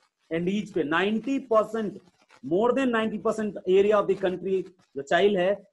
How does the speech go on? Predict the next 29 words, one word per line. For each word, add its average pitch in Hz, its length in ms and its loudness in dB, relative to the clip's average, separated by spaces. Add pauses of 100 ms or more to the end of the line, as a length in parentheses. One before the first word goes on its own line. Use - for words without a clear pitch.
वो 190 300 0
एंडीज 170 440 -2
के 208 280 -2
ऊपर 165 300 2
बसा - 260 -4
हुआ - 280 -20
है, - 140 -20 (840)
ठीक 185 100 -2
है। 226 120 0 (360)
चाइल 185 280 0
के 180 80 -2
इस 180 180 0
तरफ 202 360 2 (100)
ये 147 200 0
जो 160 100 0
देश 180 340 2
है, 190 300 -2 (180)
ये 147 80 -2
हो 151 140 2
गया 165 140 0
अर्जेंटीना, 131 720 -8 (3500)
अर्जेंटीना। 120 460 -10 (720)
अब 202 360 -2
बच 202 300 0
गए 262 220 6
यहाँ 226 180 4
पे 240 160 6
दो 180 220 4
देश, 113 360 -6